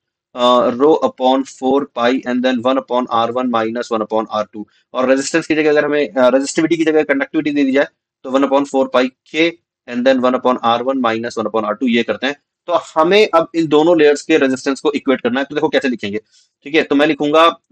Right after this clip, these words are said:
one upon four pi eta K, ठीक है, first layer का, first layer का conductivity eta K थी,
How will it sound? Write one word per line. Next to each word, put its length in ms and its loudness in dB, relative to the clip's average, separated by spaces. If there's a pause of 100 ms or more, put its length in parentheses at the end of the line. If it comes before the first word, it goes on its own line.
(140)
one 320 2
upon 460 0
four 280 2 (200)
pi 120 4 (200)
eta 320 0
K, 200 -2 (240)
ठीक 140 -6
है, 60 0 (360)
first 260 -2
layer 180 4
का, 180 2
first 360 0
layer 140 2
का 140 -2
conductivity 640 -2
eta 180 0
K 140 -2
थी, 120 -4